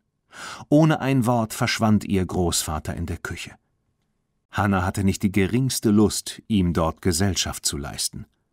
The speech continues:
Stattdessen ging sie langsam die Treppe hoch. Ihr Großvater hatte nicht einmal gefragt, mit wem sie telefonierte. Bestimmt war es ihm völlig egal, so wie ihm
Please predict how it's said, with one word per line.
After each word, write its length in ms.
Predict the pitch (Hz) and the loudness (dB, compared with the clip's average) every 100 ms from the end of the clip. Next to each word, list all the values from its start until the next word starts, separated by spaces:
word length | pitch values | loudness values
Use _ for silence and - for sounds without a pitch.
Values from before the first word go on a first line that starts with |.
| _ _ _ _ | _ _ _ _
Stattdessen 560 | - 131 107 104 - 92 | -4 -2 0 0 2 2
ging 180 | 92 90 | 2 2
sie 140 | 92 | 2
langsam 560 | 90 85 85 80 80 82 | 2 2 0 -2 -2 -2
die 160 | 95 | -2
Treppe 420 | - 76 - 71 - | -4 -8 -8 -10 -10
hoch. 300 | 71 - - _ _ _ _ _ _ _ _ - - _ | -14 -16 -20 _ _ _ _ _ _ _ _ -20 -20 _
Ihr 160 | 82 | -6
Großvater 580 | 76 73 69 - 71 71 | -4 -6 -6 -4 -6 -6
hatte 200 | 76 80 | -6 -4
nicht 200 | 85 - | -4 -4
einmal 260 | 82 76 76 | -6 -4 -4
gefragt, 580 | 82 - 98 101 - 92 | -6 -4 -2 -2 -2 -4
mit 200 | 82 90 | -2 2
wem 180 | 98 | 4
sie 160 | 95 98 | 4 2
telefonierte. 760 | 98 80 - 85 104 101 - - _ _ _ _ _ | 0 -2 -2 -2 0 -2 -6 -20 _ _ _ _ _
Bestimmt 380 | 160 170 135 123 | 2 2 2 0
war 80 | |
es 120 | 113 120 | 0 0
ihm 120 | 113 | -2
völlig 380 | - 143 110 110 | 0 2 2 0
egal, 440 | 104 120 87 - - - - | 0 -2 -2 -10 -16 -20 -2
so 280 | 107 117 104 | 4 6 6
wie 120 | 110 | 4
ihm 300 | 107 104 | 6 4